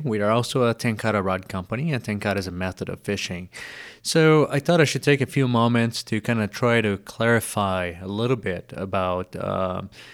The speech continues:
you know, the, the use of the word Tenkara.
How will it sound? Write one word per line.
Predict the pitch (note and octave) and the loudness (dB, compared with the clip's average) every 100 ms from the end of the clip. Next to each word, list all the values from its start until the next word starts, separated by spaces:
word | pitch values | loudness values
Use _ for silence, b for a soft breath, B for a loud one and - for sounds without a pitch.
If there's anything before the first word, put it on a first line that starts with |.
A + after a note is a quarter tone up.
| B - | B -14
you | A#2 | -8
know, | G2+ F#2 | -6 -6
the, | F#2 F#2 F2+ | -6 -6 -6
the | G#2+ | -4
use | G#2 A2 C3+ C3 | -2 2 4 4
of | A2+ | 2
the | G2+ | 0
word | G2 G#2 G2 | 0 0 0
Tenkara. | - G2 F2+ F#2+ F2+ G2 | -4 -4 -4 -4 -2 -2